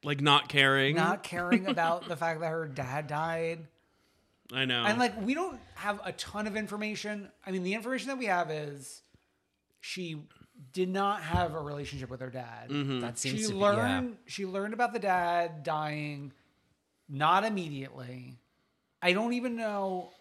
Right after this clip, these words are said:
Speaker 2: from this trip to when she learned about it how much time has passed. However, if
Speaker 1: It
Speaker 2: she's
Speaker 1: doesn't
Speaker 2: talking about,
Speaker 1: matter.
Speaker 2: if she's talking about a de-, a de-, a dead dad, let's not be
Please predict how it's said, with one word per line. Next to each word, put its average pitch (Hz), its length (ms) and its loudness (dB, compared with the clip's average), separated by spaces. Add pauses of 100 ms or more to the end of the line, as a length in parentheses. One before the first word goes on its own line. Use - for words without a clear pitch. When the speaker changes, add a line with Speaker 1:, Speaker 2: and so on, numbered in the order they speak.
(140)
Speaker 2:
from 156 420 0
this 139 220 -6
trip 214 360 -2
to 180 80 -6
when 151 160 -6
she 151 160 -10
learned 170 360 -4
about 175 240 0
it 170 180 -6
how 165 100 -12
much 156 180 -8
time 156 140 -8
has 147 120 -12
passed. 147 500 -8 (440)
However, 202 840 4 (1300)
if 214 80 -10
Speaker 1:
It 143 60 -6
Speaker 2:
she's 123 100 -2
Speaker 1:
doesn't - 180 4
Speaker 2:
talking - 20 2
about, 196 180 10
Speaker 1:
matter. 123 120 -4 (120)
Speaker 2:
if - 40 -14
she's - 60 -10
talking 311 160 0
about 320 180 10
a - 20 -2
de-, 269 180 4 (140)
a 226 40 -2
de-, 226 260 -6
a 226 40 -2
dead 233 200 4
dad, 208 480 8 (120)
let's - 680 0 (320)
not 190 540 2 (320)
be 185 680 -6